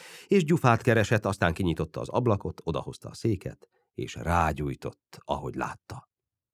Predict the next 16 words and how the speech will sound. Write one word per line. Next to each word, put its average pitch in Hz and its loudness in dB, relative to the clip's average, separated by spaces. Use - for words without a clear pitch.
„Finom”, 107 -2
lelkesedett 69 -6
Gyula 80 -2
Lajos, 139 0
és 180 4
már 156 6
látta 170 6
magát, 120 6
amint 92 2
matulával 82 2
szivarozgatnak. - -10
A 151 0
füstöt 180 2
kifújta 135 0
az 95 2
ablakon, 104 0